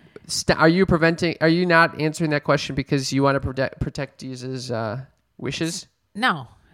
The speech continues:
Speaker 2: no. I mean, I can, I actually, it was so long ago that we, I don't, I, I mean, I don't, we did have virtual dates, like, where we'd have, like, food and stuff.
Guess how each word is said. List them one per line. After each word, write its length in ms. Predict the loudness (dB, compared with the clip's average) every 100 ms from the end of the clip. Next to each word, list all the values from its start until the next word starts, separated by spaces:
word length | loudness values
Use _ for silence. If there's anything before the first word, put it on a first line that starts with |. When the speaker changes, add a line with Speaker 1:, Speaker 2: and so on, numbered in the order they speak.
| -12
Speaker 2:
no. 140 | -4
I 320 | -4 -4 -4 -6
mean, 180 | -6
I 80 | -8
can, 180 | -8 -8
I 360 | -8 -8 -12 -6
actually, 440 | -6 -6 -4 -2
it 120 | -2 -4
was 120 | -4
so 180 | -2 -2
long 300 | -2 -2 -2
ago 220 | -2 0
that 200 | 0 -2
we, 120 | -6
I 120 | -10 -6
don't, 280 | -6 -6 -10
I, 120 | -10 -6
I 20 |
mean, 160 | -4 -4
I 120 | -4
don't, 140 | -8 -8
we 120 | -4
did 180 | 0 2
have 200 | 2 0
virtual 400 | -2 0 2 2
dates, 420 | 2 0 0 -2
like, 140 | -4 0
where 80 | 0
we'd 180 | 2
have, 200 | 0 0
like, 220 | -2 -4 -4
food 300 | -2 0 -2
and 80 |
stuff. 220 | -2 -4